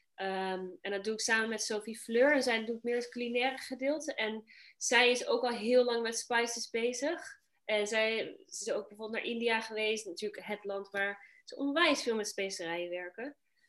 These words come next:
Ehm, maar ook zij zat in Mexico en dacht van, "Wauw, ik wil hier meer mee doen." En op dat moment zat ik net, zeg maar, in mijn hele Ayurvedische reis. En dacht ook, "Oh, ik wil hier meer mee doen." En die krachten hebben we eigenlijk gebundeld. En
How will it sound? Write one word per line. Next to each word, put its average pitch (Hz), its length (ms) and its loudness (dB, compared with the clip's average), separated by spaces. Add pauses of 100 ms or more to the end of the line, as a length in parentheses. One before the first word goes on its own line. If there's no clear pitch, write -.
(120)
Ehm, 202 520 -6 (260)
maar 202 260 -2
ook 214 220 2
zij 220 180 0
zat 220 200 -2
in 208 140 -2
Mexico 214 640 0
en 190 180 0
dacht 196 240 -4
van, 175 160 -10
"Wauw, 196 420 -8 (360)
ik 196 140 -16
wil 196 140 -4
hier 185 180 -8
meer 285 240 2
mee 214 160 2
doen." 196 280 -2
En 214 120 -4
op 208 120 -6
dat 247 140 0
moment 233 420 -2 (340)
zat 214 260 -4
ik 233 180 -6
net, 233 240 0
zeg 220 180 -6
maar, 220 140 -6
in 220 120 -4
mijn 208 220 2
hele 214 240 0
Ayurvedische 220 680 0
reis. 185 460 -2 (160)
En 196 260 -6
dacht 214 200 0
ook, 302 380 -4
"Oh, 320 100 0
ik 254 100 -4
wil 269 140 2
hier 277 220 6
meer 330 200 0
mee 247 160 8
doen." 233 320 2 (220)
En 240 160 2
die 277 120 4
krachten 302 360 2
hebben 233 180 4
we 233 60 6
eigenlijk 240 380 2
gebundeld. 208 520 0
En 214 240 -4